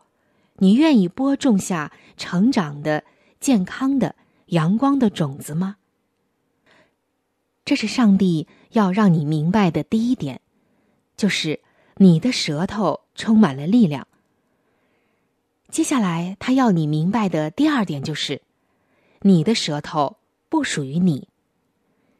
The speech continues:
也许听到这样的话，你会觉得很奇怪，你会觉得纳闷儿，甚至你不服气。“我自己的舌头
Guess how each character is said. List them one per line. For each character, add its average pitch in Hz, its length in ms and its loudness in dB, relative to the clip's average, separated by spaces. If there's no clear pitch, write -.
也 285 140 0
许 208 280 0
听 330 240 -2
到 247 160 0
这 294 120 -2
样 294 140 4
的 220 80 4
话， 196 400 -2
你 180 100 2
会 226 120 -2
觉 208 160 2
得 233 100 2
很 151 180 -4
奇 - 300 -4
怪， 220 320 -2
你 196 100 4
会 247 120 0
觉 233 140 -2
得 254 80 2
纳 247 240 2
闷 240 160 2
儿， 190 140 -4
甚 302 200 0
至 220 300 0
你 160 100 0
不 156 140 -4
服 151 240 -8
气。 - 300 -6
“我 147 200 -4
自 339 180 2
己 185 100 -2
的 170 140 -8
舌 160 200 -4
头 160 300 -4